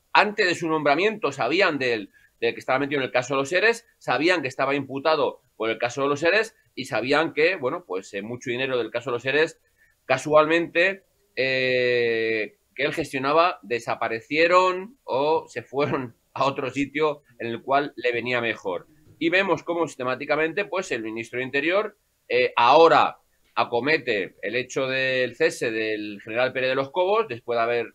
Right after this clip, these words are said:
eh, cesado a Corby, después de haber cesado a Pérez de los Cobos, y como dice la sentencia, por no haber informado de una investigación judicial.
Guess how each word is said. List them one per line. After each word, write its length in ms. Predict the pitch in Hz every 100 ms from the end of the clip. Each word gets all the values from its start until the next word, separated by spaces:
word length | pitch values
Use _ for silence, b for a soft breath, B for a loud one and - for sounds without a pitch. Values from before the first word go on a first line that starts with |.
| -
eh, 140 | 107
cesado 340 | 110 - 110
a 100 | 117 123
Corby, 340 | 147 151 151
después 300 | 135 - 117
de 40 |
haber 140 | 117 -
cesado 320 | 113 120 113
a 60 | 107
Pérez 160 | 117
de 40 | 123
los 120 | 127
Cobos, 380 | - 160 190 - _ _ _ _
y 140 | 160 147
como 260 | 165 156
dice 240 | 175 214 226
la 120 | 226
sentencia, 920 | 202 165 143 214 233 180 151 156 160 _ _ _
por 320 | - 160 156 175
no 140 | 202
haber 240 | 220 220
informado 1120 | 214 208 196 202 196 190 196 196 196 202 - -
de 260 | 127 156 170
una 400 | 185 190 190 196
investigación 800 | 165 160 170 160 156 165 175 165
judicial. 920 | - 151 151 151 - 135 117 98 -